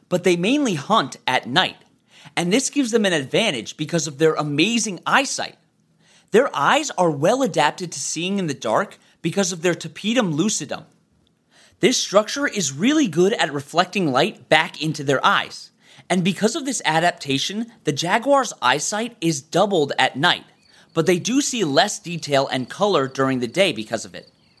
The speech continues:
The tapetum lucidum is what causes your dog or cat's eyes to shine at night when you shine a light at them. They have speed, but they also have stamina. When jaguars hunt, they may travel over six miles in one night.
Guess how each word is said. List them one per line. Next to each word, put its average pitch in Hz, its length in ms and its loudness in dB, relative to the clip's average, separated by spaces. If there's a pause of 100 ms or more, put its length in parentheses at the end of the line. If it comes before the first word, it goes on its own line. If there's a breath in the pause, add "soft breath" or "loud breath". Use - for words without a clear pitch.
(560 soft breath)
The 190 100 0
tapetum 214 500 0
lucidum 220 580 -2
is 156 140 0
what - 180 -2
causes 202 420 0
your 180 80 0
dog 190 460 0
or 131 120 -2
cat's 240 440 0
eyes 123 300 2
to 139 100 -14
shine 127 360 -2
at 123 140 -4
night 120 300 -2 (160 loud breath)
when 147 120 -2
you 156 100 -2
shine 151 260 0
a 143 60 0
light 202 260 2
at 127 100 -6
them. - 160 -10 (1400 soft breath)
They 233 140 4
have 320 200 2
speed, 131 500 -6 (180 soft breath)
but 185 140 0
they 202 140 2
also 240 420 -2
have 175 220 0
stamina. 135 600 -4 (460 soft breath)
When 185 180 2
jaguars 277 520 0
hunt, 214 360 -4 (260 soft breath)
they 214 140 2
may 294 160 0
travel 190 540 0
over 170 220 0
six - 520 -4
miles 165 440 2
in 127 260 -8
one 135 260 2
night. 117 200 0